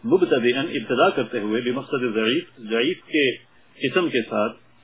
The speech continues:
الذي يعد هو الاسم العام، یہ وہ ضعیف ہے کہ شمار کیا جاتا ہے اس کو ایسے نام کے ساتھ جو کہ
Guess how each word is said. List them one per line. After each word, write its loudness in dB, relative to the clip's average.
الذي 0
يعد 2
هو 0
الاسم -4
العام، 0
یہ -2
وہ 2
ضعیف 0
ہے 0
کہ -6
شمار 6
کیا 4
جاتا 0
ہے 0
اس -10
کو -2
ایسے 2
نام 2
کے -2
ساتھ 0
جو -4
کہ -4